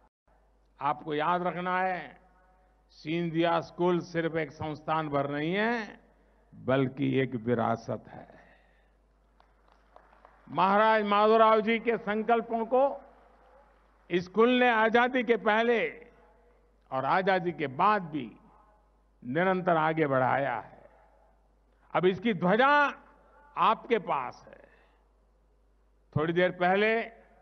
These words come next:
जिन युवा साथियों को पुरस्कृत किया गया है,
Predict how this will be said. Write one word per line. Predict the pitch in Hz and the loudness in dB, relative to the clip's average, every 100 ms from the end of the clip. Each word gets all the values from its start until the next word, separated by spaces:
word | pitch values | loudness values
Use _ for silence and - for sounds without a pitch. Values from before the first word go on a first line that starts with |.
| _ _ _ _ _ _ | _ _ _ _ _ _
जिन | 113 156 165 | -8 -4 -2
युवा | 175 196 202 | 2 2 2
साथियों | 190 175 185 180 202 214 | -2 -2 -2 0 -2 0
को | 208 | -2
पुरस्कृत | 208 180 175 - 226 226 | -2 -4 -4 -2 -4 -4
किया | 202 208 214 | -4 -2 0
गया | 220 226 220 | 0 -2 -4
है, | 208 220 - | -6 -10 -20